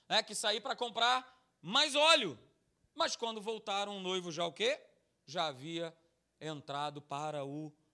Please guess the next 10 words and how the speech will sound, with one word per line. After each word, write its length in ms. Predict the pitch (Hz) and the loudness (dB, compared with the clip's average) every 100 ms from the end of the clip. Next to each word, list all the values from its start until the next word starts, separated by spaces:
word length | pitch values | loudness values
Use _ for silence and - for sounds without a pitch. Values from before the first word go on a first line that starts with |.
| _ | _
banquete 680 | 120 151 143 147 151 151 151 | -6 -6 -6 -10 -8 -8 -8
e 60 | |
elas 240 | 147 151 151 | -6 -6 -10
ficaram 640 | - - 143 143 147 147 - _ _ _ _ | -14 -12 -8 -8 -8 -12 -18 _ _ _ _
de 140 | 123 147 | -18 -16
fora. 500 | - 160 160 107 - _ _ _ _ _ _ _ _ - | -14 -14 -14 -18 -20 _ _ _ _ _ _ _ _ -10
Só 140 | - 254 | -4 -4
pra 120 | 262 | -4
você 220 | 226 - | -6 -8
entender, 640 | 214 202 180 185 233 - | -10 -10 -6 -2 -2 -4